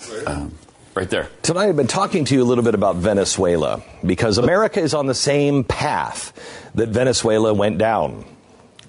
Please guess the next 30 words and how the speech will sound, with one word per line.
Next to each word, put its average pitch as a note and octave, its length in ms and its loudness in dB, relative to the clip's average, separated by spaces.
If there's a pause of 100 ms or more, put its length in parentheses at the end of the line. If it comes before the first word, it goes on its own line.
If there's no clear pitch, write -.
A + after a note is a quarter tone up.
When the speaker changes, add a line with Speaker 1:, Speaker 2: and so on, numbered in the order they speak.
(120)
Speaker 2:
Um, D#2 500 0
but F#2 340 -2 (520)
remember, C#3 360 2
there B2+ 120 4
are B2 60 2
progressives E3 680 0
in A#2 200 2
both A#2+ 360 2
parties, C#2 680 -2
and F#2+ 180 2
they G#2+ 120 4
are A2 100 4
the A2+ 80 2
ones G#2 360 0
that A2+ 120 0
want G2+ 480 -2
big G2+ 280 0
government. F#2+ 600 -2 (380)
And - 180 -2
big B2 240 0
government G#2+ 640 0 (100)
is G#2+ 340 2
the G#2+ 100 0
problem, F2 580 -4
because G2 440 0
the F#2+ 120 -2
two G3+ 420 2
railroad D3 600 2
tracks, - 560 -4
the, F2 260 2